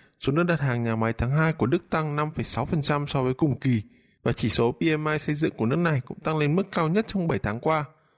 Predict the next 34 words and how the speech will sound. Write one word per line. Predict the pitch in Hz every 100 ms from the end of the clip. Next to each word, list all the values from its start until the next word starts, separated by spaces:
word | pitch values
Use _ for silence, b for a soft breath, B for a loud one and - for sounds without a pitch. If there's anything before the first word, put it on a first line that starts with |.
| _
Thông | - 190
tin | 196
này | 180 131 -
cùng | - 127
với | 135
nhu | 160 -
cầu | 135
xây | - 160
dựng | 156 -
của | 127
Trung | - 151
Quốc | - 202
phục | 165 131
hồi | 135 120 110 _ _ -
cũng | - 185
hỗ | 214 208
trợ | 233 -
giá | 123
kim | 113 160
loại | 151 -
công | - 156
nghiệp | 143 120 - - -
gồm | 120 120
đồng | 120 120 117
và |
quặng | - -
sắt | - 190 196 _ b b _
với | 131
mức | 165 202
tăng | 165 156
gần | 131 120
một | 131
phần | - 123
trăm. | 156 147